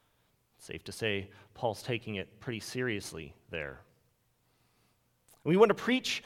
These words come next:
the Bible in context, so we will often preach through whole books of the Bible to really provide the full sweep of the text, or at least large sections of it. And that's not to say we won't have topical sermons. We have and will do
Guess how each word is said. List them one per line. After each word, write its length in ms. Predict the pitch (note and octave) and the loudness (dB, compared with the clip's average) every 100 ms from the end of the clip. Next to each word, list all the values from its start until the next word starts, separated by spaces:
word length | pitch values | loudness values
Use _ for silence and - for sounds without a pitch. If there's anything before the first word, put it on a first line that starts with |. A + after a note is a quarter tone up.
| - - | -4 4
the 80 | |
Bible 480 | D3+ D#3+ D#3+ D#3+ D3+ - - | 12 12 12 10 6 0 8
in 180 | F#3+ G3+ | 8 8
context, 760 | - F#3+ G#3+ G#3 C#3+ A#2 - | 6 12 12 10 6 6 6
so 80 | E3 | 4
we 200 | D3+ D3 - - | 6 2 0 6
will 100 | E3 | 12
often 320 | E3+ F3+ F#3+ D#3 | 12 12 10 6
preach 260 | F3+ - | 4 4
through 220 | E3+ E3 | 6 6
whole 260 | D3+ F#3 F3+ | 8 10 10
books 400 | C3+ D3+ E3+ - | 10 10 10 8
of 100 | G3+ | 6
the 80 | E3+ | 10
Bible 380 | F3+ F#3 G3 G#3+ | 12 12 12 6
to 100 | D3 | 6
really 240 | D#3 D#3+ | 6 6
provide 400 | D3 C#3+ C#3 D3 | 4 6 10 8
the 60 | C3+ | 6
full 160 | - D#3+ | 2 2
sweep 500 | - - C#3 D#3+ E3 | 0 -4 2 2 4
of 80 | D3 | 2
the 60 | |
text, 400 | C#3+ C3+ D3+ - | 4 6 6 6
or 20 | |
at 80 | C3+ | 2
least 180 | D3 - | 2 4
large 320 | C#3+ C#3+ D3 | 8 8 6
sections 680 | - D3+ C3+ - E3+ F3 - - - | 2 6 6 4 0 0 -4 -18 6
of 160 | D#3+ | 8
it. 320 | F#3 A3 - - - - | 10 8 4 -18 -10 4
And 100 | A#3 | 6
that's 100 | B3+ | 8
not 120 | G3 | 6
to 60 | F3 | 6
say 300 | - F3+ F#3+ | 10 10 10
we 140 | F3 | 8
won't 220 | D#3+ F#3 | 6 4
have 320 | C#3+ D#3 C#3+ - - | 8 8 6 -6 0
topical 520 | - D#3+ D#3+ E3+ D#3 | 8 8 8 4 2
sermons. 400 | - D3+ F#3 F3 | 6 6 6 4
We 120 | C3+ | 0
have 460 | C3 C#3 C#3 E3 D3+ | 2 6 10 10 8
and 160 | C#3 C3+ | 2 2
will 220 | D3 D3+ | 6 6
do 280 | C#3 D3 | 6 2